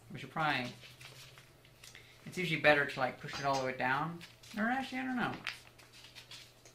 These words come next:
There will be more surface area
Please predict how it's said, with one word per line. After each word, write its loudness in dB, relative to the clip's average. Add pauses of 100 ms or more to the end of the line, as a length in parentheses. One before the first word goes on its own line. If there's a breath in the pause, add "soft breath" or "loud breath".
(760 loud breath)
There 4
will 6
be 2
more 6
surface 0
area 2